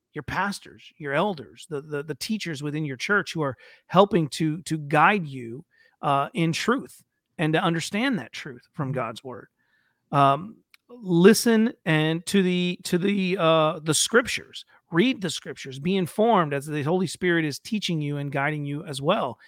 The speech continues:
Speaker 1: and leading you into all truth. Um, and to, to the gospel of Jesus Christ, to the instruction that's given us there. Um, so I think w-, we, we can see that this idea, and we've, we've, we've talked about it before, because again, it's not the first time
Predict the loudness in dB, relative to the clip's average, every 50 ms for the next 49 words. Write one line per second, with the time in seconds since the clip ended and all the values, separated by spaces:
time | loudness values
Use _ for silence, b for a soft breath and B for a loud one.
0 | b b b -4 0 2 4 4 4 2 2 2 0 0 -2 -2 -2 -2 -2 -2
1 | -2 -2 -4 -4 -6 -6 -6 -8 -12 _ b b b b b b b b b 2
2 | 4 4 4 2 -2 -6 _ _ 2 4 6 6 6 6 4 2 -2 _ _ _
3 | _ _ -2 4 4 6 6 4 2 -2 2 4 4 6 8 8 6 6 6 4
4 | 0 2 2 2 2 2 0 0 0 -2 -6 -6 -2 -4 -4 -2 -4 -10 -10 -10
5 | -8 -4 -2 0 0 0 -2 -2 -4 -4 -4 -4 -4 -4 -4 -4 -2 0 0 2
6 | 2 2 0 0 -2 -6 _ -8 -2 0 0 0 0 -2 -8 -12 -16 _ _ _
7 | _ _ _ _ _ 0 2 2 2 2 -2 -4 -8 b b b b b b b
8 | 8 8 8 10 8 6 2 0 -2 -2 0 0 0 0 2 2 2 2 2 2
9 | 0 0 2 0 0 0 2 2 2 2 2 2 2 0 0 0 0 2 2 2
10 | 2 2 0 -2 0 2 2 2 2 2 2 0 0 -2 0 0 2 2 2 0
11 | -4 -6 -4 -4 -2 2 4 4 4 4 4 2 2 2 0 -4 -4 -2 0 0
12 | 2 2 2 0 0 -2 0 0 2 2 2 2 0 -2 -4 -4 -4 -2 -2 -2
13 | -2 -2 -2 0 0 0 0 -2 -4